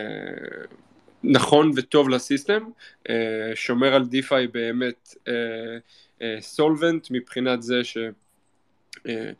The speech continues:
ליקווידציות ב-, אה, בלנדינג, אה, פרוטוקולס, אה, מאוד חשוב שיהיה שם מב אופרייטורס שמוודאים שאם המחיר יורד מתחת לנקודה מסוימת, אז פוזיציות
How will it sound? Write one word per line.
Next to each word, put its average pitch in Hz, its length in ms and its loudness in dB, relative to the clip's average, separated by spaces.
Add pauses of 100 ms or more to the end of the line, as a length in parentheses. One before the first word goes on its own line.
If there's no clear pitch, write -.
(400)
ליקווידציות 139 920 2
ב-, 120 120 -12
אה, 117 640 -4 (100)
בלנדינג, 117 1120 -4 (100)
אה, 120 140 -14 (100)
פרוטוקולס, 113 580 -16 (380)
אה, 113 60 -4 (380)
מאוד 127 320 4
חשוב 135 300 0
שיהיה 143 280 4
שם 131 200 -4
מב 175 160 0
אופרייטורס 127 560 -4
שמוודאים 120 500 -12
שאם 127 200 -8
המחיר 127 340 -8
יורד 147 300 -2
מתחת 127 380 -6
לנקודה 123 340 -8
מסוימת, 123 680 -12 (480)
אז 110 380 -4 (340)
פוזיציות 135 680 -2